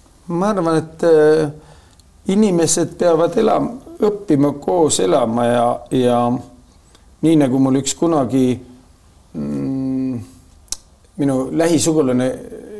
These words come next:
ütles, et i-, et, et kooselus on selline andestamine ja teise mõistmine on üks väga tugev faktor, nii et, eh,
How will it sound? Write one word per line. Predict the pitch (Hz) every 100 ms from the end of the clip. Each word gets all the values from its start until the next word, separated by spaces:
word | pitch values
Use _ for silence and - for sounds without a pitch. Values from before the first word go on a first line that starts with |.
| 196
ütles, | 143 - 120
et | 107 - - - _ _
i-, | 156 135 - -
et, | 131 107 - _ _ _ - - - _
et | - -
kooselus | 165 151 143 151 139 113 -
on | 110
selline | 110 120 117 113
andestamine | 151 170 127 98 - 123 113 117 113 110 110
ja | 107 98 - _
teise | - 160 131
mõistmine | 120 151 147 - 110 104
on | 107
üks | 104 - - 180 165 147
väga | 139 120 110 104 - - _
tugev | - 143 117 -
faktor, | 196 - - 95 92
nii | 110 110
et, | 104 - -
eh, | 117